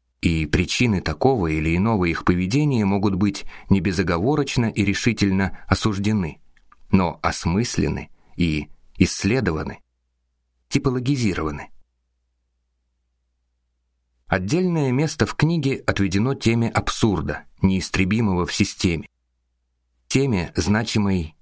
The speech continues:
и для меня. Но если я воюю с абсурдом в основном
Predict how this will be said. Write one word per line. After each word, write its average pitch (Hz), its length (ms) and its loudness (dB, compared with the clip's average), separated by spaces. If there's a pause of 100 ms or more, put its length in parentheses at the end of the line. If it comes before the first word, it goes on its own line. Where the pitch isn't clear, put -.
(200)
и 101 140 2
для 90 160 2
меня. 98 400 -2 (880)
Но 85 280 2
если 92 360 0
я 101 260 0
воюю 92 460 0
с - 100 -6
абсурдом 95 600 0
в 82 40 0
основном 90 720 0